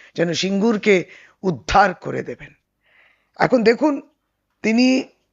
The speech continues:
তার বক্তব্যটা অস্পষ্ট ছিল না অসম্পূর্ণ ছিল, কিন্তু অন্তত আমরা এটা বলতে পারি,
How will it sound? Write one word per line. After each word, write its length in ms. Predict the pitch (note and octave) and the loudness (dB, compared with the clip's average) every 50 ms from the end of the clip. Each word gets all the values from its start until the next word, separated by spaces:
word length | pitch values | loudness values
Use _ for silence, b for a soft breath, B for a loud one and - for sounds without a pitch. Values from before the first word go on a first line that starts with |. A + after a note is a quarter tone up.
| _ _ | _ _
তার 200 | - A3+ A3 A3 | 2 4 4 4
বক্তব্যটা 840 | F#3+ F3 G3+ - - _ - B3 A3+ G#3 A#3+ A#3+ A3+ A#3 A#3+ A#3 A#3 | 4 2 -2 -2 -2 _ -6 -6 0 2 2 2 4 4 4 4 4
অস্পষ্ট 600 | - - D#3+ C#3+ - - F#3 G3 F3+ - - - B3+ B3+ | 2 0 -6 -6 -8 -6 -4 -4 -4 -4 -6 -6 -8 -6
ছিল 220 | - - - G#3 A3+ A3+ F3 - - - _ _ _ _ _ _ _ _ _ _ _ _ | -4 -4 -2 -2 -2 -4 -4 -6 -12 -20 _ _ _ _ _ _ _ _ _ _ _ _
না 100 | D#3 E3+ | -4 -4
অসম্পূর্ণ 840 | E3+ - - D3 C#3 - - F3 F#3+ E3+ - A#3 A#3 A3+ A#3 A#3+ | -2 0 0 -2 -2 -2 -4 -4 -4 -2 0 0 0 2 0 0
ছিল, 360 | A3 - - A3 B3 A3+ G3+ D3+ - _ _ _ _ _ _ _ _ _ _ _ _ _ _ _ _ _ _ _ _ _ _ _ | -2 -2 -4 -4 0 -2 -2 -2 -4 _ _ _ _ _ _ _ _ _ _ _ _ _ _ _ _ _ _ _ _ _ _ _
কিন্তু 360 | - B3 C4 A3+ D#4 D4+ - - _ _ _ _ | -2 -2 0 2 2 0 0 -2 _ _ _ _
অন্তত 340 | G#3 A#3+ A#3+ C#4+ E4 - E4 | 2 2 4 2 0 4 4
আমরা 340 | D#4 B3+ A3+ A#3+ C4 C#4+ C#4+ | 2 4 4 2 2 4 4
এটা 200 | C4+ B3+ C#4 C#4 | 4 4 4 2
বলতে 320 | A#3 A3+ A3+ G3+ - A3+ | 2 2 0 0 0 -6
পারি, 320 | G#3 - G3+ F3+ F3+ - | -6 -4 -4 -6 -6 -6